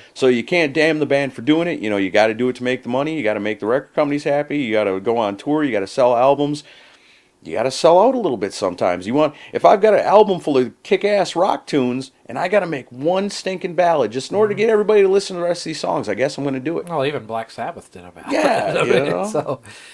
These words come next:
Speaker 2: it was just part and parcel of the times. And I don't know, the eighties were, the eighties were a little bit more of a lighthearted era.
Speaker 1: Yeah.
Speaker 2: So, I mean, it was like, it, it,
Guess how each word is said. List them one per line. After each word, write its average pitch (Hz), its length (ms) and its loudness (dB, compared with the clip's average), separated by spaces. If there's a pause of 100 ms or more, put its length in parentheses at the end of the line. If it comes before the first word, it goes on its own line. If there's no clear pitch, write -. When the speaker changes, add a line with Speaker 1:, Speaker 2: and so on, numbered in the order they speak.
(120)
Speaker 2:
it 175 100 0
was 185 180 -2
just 165 180 -6 (160)
part 143 240 4
and 127 120 -16
parcel 127 420 -4
of 120 100 -12
the 117 80 -12
times. 131 440 -10
And 147 180 -10 (560)
I 285 60 -6
don't 285 140 0
know, 180 280 4
the 196 180 0
eighties 233 300 -2
were, 160 300 -2 (320)
the 277 60 -14
eighties 285 240 -6
were 170 80 0
a 151 60 4
little 147 140 0
bit 139 120 -2
more 143 220 -2
of 127 100 -6
a 120 100 -8 (580)
lighthearted 135 640 -2 (220)
era. 139 440 -4
Speaker 1:
Yeah. 104 240 2
Speaker 2:
So, 143 140 6
I 151 80 2
mean, 151 120 -2
it 156 40 -2
was 160 120 -4
like, 160 200 0
it, 160 180 -4
it, 147 160 -12